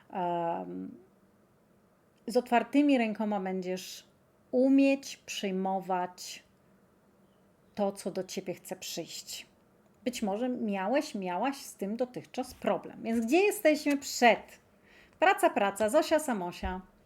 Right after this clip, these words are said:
Wszystko siama, siama, siama, wielka mi dama.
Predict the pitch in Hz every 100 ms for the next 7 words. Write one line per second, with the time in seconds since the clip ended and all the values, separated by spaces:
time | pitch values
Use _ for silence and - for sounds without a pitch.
0 | _ _ _ - - 254 262 294 311 294
1 | 247 226 233 - 180 175 196 214 214 226
2 | 226 214 170 170 185